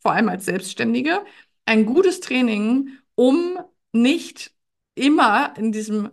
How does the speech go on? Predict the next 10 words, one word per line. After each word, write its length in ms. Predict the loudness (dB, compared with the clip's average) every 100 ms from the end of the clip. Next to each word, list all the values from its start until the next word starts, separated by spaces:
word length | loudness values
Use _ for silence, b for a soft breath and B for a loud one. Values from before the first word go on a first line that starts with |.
| 0
Reizreaktion, 960 | 0 0 -4 -6 -4 -4 -4 -8 -14 _ _ _ _ _ _ _ _ _ _ _ _ -2
Reizreaktion, 640 | -2 0 -4 -2 -4 -4
also 120 | -2
in 60 | 2
dieser 200 | 2 2
Geschwindigkeit 800 | 0 0 0 2 0 0 -2 -2
zu 120 | -8
sein. 500 | -4 -2 0 -2 -4 B B B B B -10
Das 160 | -2
heißt, 420 | 2 2 0 -10